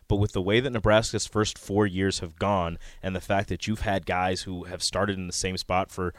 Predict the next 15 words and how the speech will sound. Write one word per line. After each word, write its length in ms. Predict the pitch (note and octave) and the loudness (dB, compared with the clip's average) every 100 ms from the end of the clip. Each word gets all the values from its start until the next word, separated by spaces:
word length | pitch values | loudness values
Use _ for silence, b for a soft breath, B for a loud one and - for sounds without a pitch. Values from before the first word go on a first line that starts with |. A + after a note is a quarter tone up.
| b b b | b b b
three, 400 | - G2+ G2+ G2 | -4 0 2 0
four 380 | - G2+ G#2 | -2 2 4
years, 520 | G#2+ F#2 F#2+ G2+ A2 - b b | 4 2 2 2 0 -6 b b
and 340 | F#2 F#2 F2+ F2+ | 0 2 2 0
after 280 | G2+ G2+ G2+ | 2 2 2
that 180 | F#2+ G#2+ | 0 2
you 120 | G#2 | 0
haven't 300 | G2+ G2+ F2+ | 2 0 0
seen 280 | - G2+ E2+ | 0 0 -2
much 400 | E2+ F2 - - | -2 -2 0 -2
from 240 | - G2+ | -2 -2
the 80 | E2+ | -2
guys 260 | E2+ F2+ | -2 -2
behind 420 | F2 F2 - F2+ F#2+ | -2 -6 -2 -2 0
them, 220 | G#2+ | -2